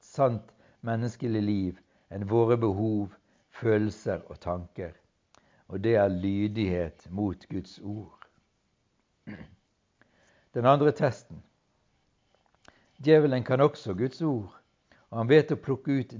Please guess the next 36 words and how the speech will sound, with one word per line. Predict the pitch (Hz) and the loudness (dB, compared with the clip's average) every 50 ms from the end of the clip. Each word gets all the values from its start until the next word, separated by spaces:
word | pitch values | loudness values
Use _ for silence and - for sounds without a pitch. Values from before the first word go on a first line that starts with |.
| 104 | 0
deler | 117 127 131 139 143 143 143 123 117 | 2 2 4 4 4 4 6 6 6
av | 110 101 95 | 4 4 4
det, | 98 101 104 104 101 - _ _ _ _ _ - - | 2 2 2 0 -2 -8 _ _ _ _ _ -10 -4
eller | 117 117 117 110 | 0 2 2 2
vri | 117 127 139 139 127 117 | 2 2 2 2 2 0
på | - - 110 | -2 -4 -4
det | 101 95 - | -4 -4 -4
slik | - 131 117 - 113 | -2 -4 -2 -2 -4
at | 98 | -4
det | 90 104 104 | -4 -4 -6
skal | - - 107 92 | -6 -6 -8 -8
treffe | - - 127 117 117 - - 113 101 | -6 -2 -2 -2 -2 -4 -4 -6 -6
et | - - | -6 -8
svakt | - - 156 143 120 110 - - - - | -10 -2 4 4 4 4 2 -2 -12 -12
punkt | - 127 110 92 80 - - - _ _ _ - | -8 -8 -8 -8 -10 -14 -20 -20 _ _ _ -12
hos | 139 131 123 - | -10 -10 -8 -8
oss. | 202 - - - - - - _ _ _ _ _ _ _ _ _ - _ _ _ | -10 -12 -12 -16 -20 -20 -20 _ _ _ _ _ _ _ _ _ -20 _ _ _
«Er | - 156 151 147 135 | -6 -2 0 2 2
du | 135 131 | 2 2
Guds | 135 143 131 - - | 2 0 0 -2 -6
sønn?» | - 151 139 127 117 101 | -2 0 0 0 0 -2
spurte | - - 120 - - - | -8 -8 -10 -8 -4 -2
han | 123 113 113 117 | -2 0 2 2
Jesus. | 117 113 117 131 120 110 - - - _ _ _ _ _ _ _ - _ _ _ _ _ _ _ _ | 2 2 0 -4 -10 -10 -12 -16 -20 _ _ _ _ _ _ _ -20 _ _ _ _ _ _ _ _
Selvsagt | - - - 147 135 135 139 139 135 - - 127 - - - 123 | -14 -4 2 4 6 6 4 2 0 -2 -4 -4 -4 -4 -4 -2
visste | 120 127 117 - - - - 117 | -2 -2 -2 -4 -10 -14 -10 -4
Jesus | 110 117 120 117 110 113 - 113 92 - - - _ _ _ - | 2 4 4 4 2 0 -4 -12 -12 -14 -16 -20 _ _ _ -6
hvem | - 120 113 104 101 | -2 0 0 2 2
han | 107 104 98 | 2 2 0
selv | - - 120 113 104 95 92 104 | 0 0 0 0 0 0 0 2
var. | 113 113 110 107 101 - _ _ _ _ _ _ _ _ _ _ _ _ - | 2 2 2 0 -4 -10 _ _ _ _ _ _ _ _ _ _ _ _ -10
Han | 120 120 110 - | -8 -8 -8 -6
kunne | - 135 143 139 147 151 147 131 | -2 -2 -2 0 0 0 0 0
ha | 120 123 110 - _ _ _ - | 0 -2 -4 -8 _ _ _ -4
demonstrert | 131 123 123 123 110 - - 120 123 120 110 - - - | -4 -2 -2 -2 -4 -4 -2 0 2 2 0 -2 -8 -16
det. | 104 92 | -16 -16